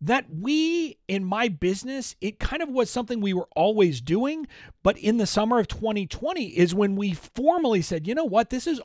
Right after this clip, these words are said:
always been part of what we do, but we're gonna make it a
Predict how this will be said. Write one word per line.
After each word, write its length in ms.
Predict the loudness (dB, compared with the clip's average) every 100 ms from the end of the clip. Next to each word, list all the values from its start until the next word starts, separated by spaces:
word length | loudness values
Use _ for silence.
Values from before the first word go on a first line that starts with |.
| 2
always 380 | 4 4 0
been 200 | 0 -2
part 360 | -2 -2 -2 0
of 200 | 2 4
what 220 | 4 0 -2
we 120 | -8
do, 500 | -4 -2 0 0 -2 -8 -20 -6
but 160 | -4 2
we're 140 | 2
gonna 160 | 4 4
make 340 | 2 0 0 -2
it 140 | -6 -2
a 140 | -2